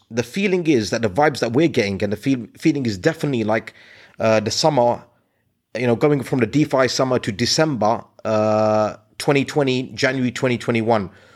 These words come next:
where many, many of us went from rags to riches in the space of, like, three months. I mean, do you get the same type of vibe as well?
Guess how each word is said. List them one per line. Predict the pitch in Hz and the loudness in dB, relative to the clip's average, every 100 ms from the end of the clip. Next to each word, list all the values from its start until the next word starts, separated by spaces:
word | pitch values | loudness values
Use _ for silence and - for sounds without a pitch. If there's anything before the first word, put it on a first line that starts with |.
| _ | _
where | 104 120 | 0 2
many, | 113 113 170 180 170 | 2 2 2 4 2
many | 143 170 | 2 4
of | 151 107 | 4 2
us | 107 107 - | 0 -2 -4
went | 117 | -6
from | - 113 | -4 -4
rags | 107 131 110 | 0 -2 -2
to | 127 | 0
riches | 117 131 117 104 | 0 2 0 2
in | |
the | 110 | 0
space | - 123 117 | 0 -2 -2
of, | 98 | -2
like, | 104 104 | -4 -4
three | - 127 | -4 -2
months. | 117 123 101 - - _ _ _ - _ - | 2 0 0 -6 -8 _ _ _ -20 _ -4
I | 135 | 0
mean, | 147 | 0
do | 131 151 | 0 2
you | |
get | 208 | 2
the | 170 | 2
same | - 196 | 2 0
type | 165 175 | 2 0
of | 165 | 2
vibe | 160 175 | 2 2
as | 147 120 | 0 2
well? | 170 98 - | 2 2 -6